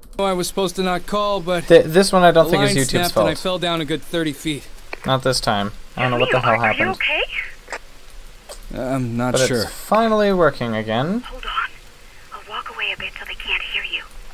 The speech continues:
Speaker 3: Let me
Speaker 2: Okay.
Speaker 3: know once you have checked yourself.
Speaker 2: Okay, well, I guess I gotta check myself. Inspect the, my body. Hold C, look at this, inspect.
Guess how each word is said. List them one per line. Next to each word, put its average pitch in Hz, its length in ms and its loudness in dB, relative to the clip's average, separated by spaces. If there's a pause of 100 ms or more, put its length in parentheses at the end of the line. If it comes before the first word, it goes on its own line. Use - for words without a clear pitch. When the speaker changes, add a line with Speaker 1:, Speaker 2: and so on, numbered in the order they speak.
(360)
Speaker 3:
Let - 140 -4
me 127 80 -8
Speaker 2:
Okay. 113 140 -2
Speaker 3:
know 104 280 0
once - 220 -6
you - 60 -4
have - 120 -4
checked - 300 -2
yourself. - 400 -6 (2750)
Speaker 2:
Okay, 135 200 -4
well, 131 200 0
I 131 80 0
guess 127 180 -4
I 127 60 -4
gotta 123 160 0
check 131 180 -2
myself. 123 360 0
Inspect 139 600 0
the, 170 60 2
my 156 180 4
body. 151 340 6
Hold 143 360 2
C, 156 540 2
look 135 280 0
at 160 120 0
this, 143 340 0
inspect. 143 720 -2